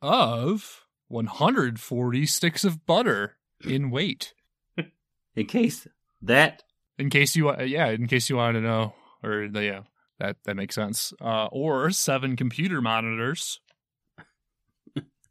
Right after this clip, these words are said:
Speaker 1: five hundred and sixty pencils,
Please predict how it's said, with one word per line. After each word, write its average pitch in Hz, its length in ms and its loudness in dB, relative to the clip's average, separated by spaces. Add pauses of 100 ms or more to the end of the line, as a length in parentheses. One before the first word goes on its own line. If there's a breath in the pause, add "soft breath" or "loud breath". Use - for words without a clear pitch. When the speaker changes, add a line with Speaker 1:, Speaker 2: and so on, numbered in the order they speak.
(800)
Speaker 1:
five 135 540 4
hundred 131 300 2
and 123 120 2
sixty 135 380 0
pencils, 143 720 0